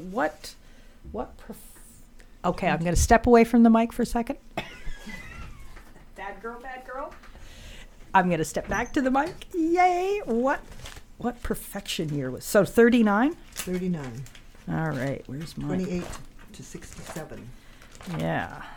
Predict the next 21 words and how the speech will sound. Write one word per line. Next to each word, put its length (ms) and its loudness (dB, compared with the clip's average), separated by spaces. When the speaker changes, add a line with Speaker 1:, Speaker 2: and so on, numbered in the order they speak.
Speaker 1:
okay. 600 -8
Oh, 160 -6
where's 300 -8
my 120 -14
perfection 640 -4
sheet? 300 -4
Come, 360 0
come 340 -2
to 140 -6
me. 300 2
There 180 0
it 80 -2
is. 360 0
So 380 0
thirty-nine 1500 6
would 160 4
have 240 0
been 480 4
his 300 -6
third 560 0
house, 840 -4